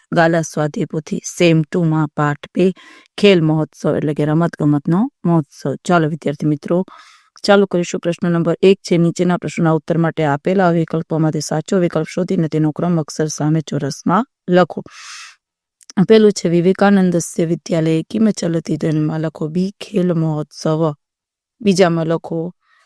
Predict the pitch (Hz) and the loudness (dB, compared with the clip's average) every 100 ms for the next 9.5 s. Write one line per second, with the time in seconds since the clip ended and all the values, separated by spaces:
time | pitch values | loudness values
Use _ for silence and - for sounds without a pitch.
0 | _ - 170 170 170 170 165 160 151 - | _ -2 2 4 4 2 2 2 0 2
1 | 214 220 190 175 170 160 165 165 160 - | 4 4 2 2 2 0 0 0 0 0
2 | 165 170 185 - 156 156 160 _ - - | -2 0 0 0 2 2 -2 _ -8 0
3 | 156 165 190 - 160 160 165 170 170 151 | 2 4 2 2 0 2 0 -2 -4 -2
4 | 156 151 165 - 160 - - 180 160 147 | -2 -2 -4 -4 -6 -6 0 2 2 2
5 | 170 175 190 196 - 175 - 208 185 160 | 2 4 4 2 0 -4 0 2 2 2
6 | 165 - 175 - 175 - 220 240 208 156 | 0 -2 -4 -2 -4 -2 -6 -8 -6 -2
7 | 160 - 156 170 165 - 165 160 156 156 | -2 -2 -2 -2 -2 -2 0 0 -2 -6
8 | 151 _ - - - - _ 214 208 185 | -8 _ -20 -20 -20 -20 _ 4 4 2
9 | - 180 180 185 202 | 0 2 4 6 4